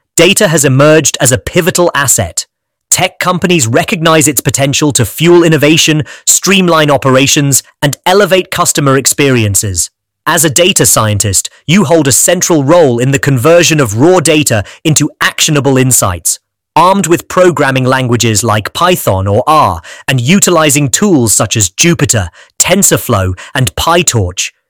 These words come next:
you collaborate across diverse teams to translate data into effective business strategies, contributing significantly to the growth and success of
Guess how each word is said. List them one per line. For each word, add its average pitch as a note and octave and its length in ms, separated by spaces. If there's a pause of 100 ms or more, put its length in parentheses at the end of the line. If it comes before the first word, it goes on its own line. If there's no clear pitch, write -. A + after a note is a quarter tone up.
(100)
you D#3 140
collaborate D#3 640
across C3 300
diverse B2 580
teams A#2 420 (200)
to - 100
translate C3+ 640
data D3 400 (140)
into C3+ 240
effective B2 640
business C#3 340
strategies, A2+ 680 (340)
contributing D#3+ 720
significantly A#2+ 880 (160)
to - 100
the C3+ 120
growth D3 420
and D#3 140
success - 580
of A#2+ 100